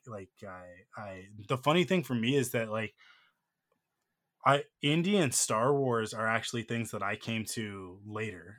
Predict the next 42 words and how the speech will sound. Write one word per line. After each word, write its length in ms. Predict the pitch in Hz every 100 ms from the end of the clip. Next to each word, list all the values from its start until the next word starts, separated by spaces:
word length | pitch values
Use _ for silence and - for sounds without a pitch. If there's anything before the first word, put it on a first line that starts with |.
| -
Uh, 20 | 113
I 460 | 101 95 98 98
think 180 | - 127
I 80 | 151
was 120 | 139
about 440 | 135 120 113 107 104
nine 920 | 98 95 98 98 104 107 104 95 90 _ _ _ _ _ -
the 100 | 120
first 300 | 120 110 -
time 200 | 110 107
that 100 | 101
I 100 | 98
watched 600 | 98 98 - - - - _ _ _ _
the 260 | 135 117 101
Indiana 320 | 101 98 92
Jones 340 | - 98 92
movies. 540 | 101 92 90 90 - - _ - - _ _ -
And 200 | 120 117
I 100 | 117
remember, 880 | 113 117 110 110 113 117 113 110
um, 580 | 107 107 104 98 92 82 _ _ _ _ _ _ _ _ _ _ 165
I 60 |
mean, 60 | 185
like, 140 | 190
I 120 | 160
had 180 | 170 170
some 300 | - 127 127
familiarity 680 | 123 127 120 107 101 113 131
with 180 | 143 139
them 200 | 185 180
'cause 200 | 120 107
they 120 | 110
would 180 | 107 101
be 140 | 110
on 160 | 104 98
T 240 | - 98
V 160 | 92 98
from 200 | - 98
time 280 | - 101 98
to 60 |
time, 420 | - 101 101 95
and, 100 | 92